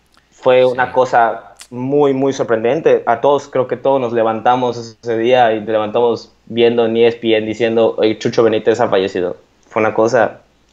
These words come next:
Speaker 1: a mí personalmente me partió el corazón. Fue una de las cosas que más se me ha lastimado en el ámbito futbolístico, porque, pues, es algo que no se espera. O sea, digo, tú ves las fotos de
Speaker 2: Claro.
Speaker 1: Chucho, tú ves cómo jugaba, tú ves todo lo que hacía, y era una cosa, una locura.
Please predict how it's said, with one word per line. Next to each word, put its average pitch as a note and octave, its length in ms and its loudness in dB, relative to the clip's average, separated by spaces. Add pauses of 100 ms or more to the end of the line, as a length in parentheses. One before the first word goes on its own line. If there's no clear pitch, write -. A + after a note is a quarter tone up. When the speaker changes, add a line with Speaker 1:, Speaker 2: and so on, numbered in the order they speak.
Speaker 1:
a G#2 120 2
mí C3+ 220 2
personalmente A#2 500 0
me G#2 160 0
partió G2 260 -2
el G#2 60 -6
corazón. G2+ 400 -2 (500)
Fue A2+ 540 2 (560)
una A#2 140 -2
de A#2 60 2
las A2 120 -2
cosas A2 260 -4
que A2 120 0
más A2 280 0
se A2 100 -6
me G#2+ 80 -6
ha G#2+ 80 0
lastimado G#2 640 -4 (240)
en G2 320 -4
el G2+ 100 0
ámbito G#2 260 -4 (1120)
futbolístico, G2 580 -6
porque, - 200 -10
pues, - 140 -16
es G#2 100 -2 (640)
algo G#2 260 2
que F2+ 360 -2
no G#2+ 160 -2
se A#2+ 100 -4
espera. A2+ 340 2
O G2+ 60 0
sea, F#2+ 320 -2
digo, A2+ 380 0
tú C3+ 120 2
ves C3+ 160 4
las C3+ 160 -2
fotos A#2 300 -2
de G#2 80 0
Speaker 2:
Claro. G#2 160 -8
Speaker 1:
Chucho, G#2 200 -6
tú B2 120 -4
ves A2+ 120 2
cómo A#2 220 -2
jugaba, G2 340 0
tú A2+ 60 -4
ves A2 100 -4
todo A2+ 80 0
lo G#2+ 80 -2
que - 60 -18
hacía, A#2+ 340 -2 (180)
y G#2+ 120 0
era A2 100 4
una A#2 140 -2
cosa, G2+ 360 -2
una A2 140 -10
locura. G#2+ 380 -4